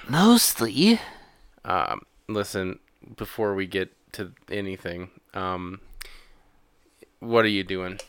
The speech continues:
Speaker 2: Go to YouTube, subscribe to our channel, Mostly Come In at Night Podcast.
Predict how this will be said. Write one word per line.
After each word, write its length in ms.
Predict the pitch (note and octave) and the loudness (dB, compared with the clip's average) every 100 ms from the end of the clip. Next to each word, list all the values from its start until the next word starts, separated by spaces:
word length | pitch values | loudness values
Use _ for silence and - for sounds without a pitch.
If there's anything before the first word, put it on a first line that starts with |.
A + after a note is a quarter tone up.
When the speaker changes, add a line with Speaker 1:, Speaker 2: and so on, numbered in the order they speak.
| _ G#2+ | _ -8
Speaker 2:
Go 160 | G#2 A2+ | 0 0
to 80 | B2+ | 0
YouTube, 560 | A2+ G#2+ - G2+ G2+ G#2 _ _ F3 _ _ _ _ _ _ _ | -4 -6 -6 -6 -8 -14 _ _ -20 _ _ _ _ _ _ _
subscribe 680 | - G2+ - A2+ G#2+ A2 A#2 _ _ _ _ - | -14 -12 -6 0 0 -2 -8 _ _ _ _ -10
to 160 | - | 0
our 100 | A#2 | 0
channel, 440 | A#2 - G2 G2 A2 _ _ _ _ | 0 -6 -8 -10 -12 _ _ _ _
Mostly 320 | G#2+ G2 - | -8 -6 -6
Come 220 | G#2+ G#2+ A2 | -4 -2 0
In 80 | |
at 100 | A2 | 0
Night 180 | A2 G#2+ | -2 -2
Podcast. 640 | A2+ G#2 - G#2 G#2 - | 0 0 0 -6 -8 -18